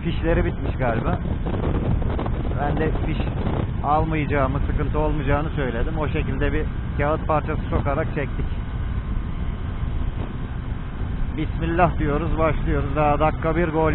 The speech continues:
bir. Yola çıkar çıkmaz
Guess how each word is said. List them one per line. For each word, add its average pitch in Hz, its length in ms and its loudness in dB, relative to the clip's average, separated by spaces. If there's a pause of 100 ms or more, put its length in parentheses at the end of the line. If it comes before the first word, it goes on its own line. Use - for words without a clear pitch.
bir. 175 120 2 (1700)
Yola 160 300 2
çıkar 170 320 2
çıkmaz 175 320 2